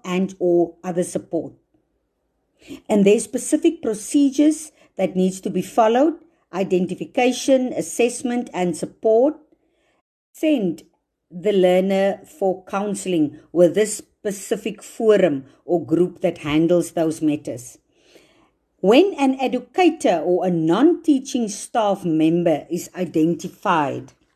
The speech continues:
the S M T, that means the senior management staff, your principal, vice principals, and head of departments, can determine what kind of support is required and either provide the support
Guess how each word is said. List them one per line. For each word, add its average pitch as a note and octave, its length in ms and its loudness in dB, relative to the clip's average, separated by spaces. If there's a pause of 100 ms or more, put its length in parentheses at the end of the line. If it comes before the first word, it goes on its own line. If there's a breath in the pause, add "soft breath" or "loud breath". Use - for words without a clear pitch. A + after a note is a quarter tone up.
(720 soft breath)
the - 220 -2
S D4+ 160 6
M C#4+ 240 4
T, F#3 280 -4
that F3 240 -4
means A#3 220 -4
the A3 60 -10
senior C4 440 0
management F#3+ 580 0
staff, F3 440 -2
your F3 100 -4
principal, A#3 720 0 (220 loud breath)
vice F#3+ 260 0
principals, G#3+ 1000 0 (260 soft breath)
and F3 120 2
head F3+ 220 4
of B3+ 140 2
departments, F3+ 800 -4 (100)
can C4 360 2
determine G#3+ 720 -2
what F#3+ 260 -2
kind A3 300 -4
of G3+ 100 -4
support F#3 580 -2 (220 loud breath)
is E3+ 220 -2
required A3+ 720 2 (320 soft breath)
and F3 280 -8
either C#4+ 320 2
provide F#3+ 1120 -2
the F3+ 100 -4
support F#3 560 -6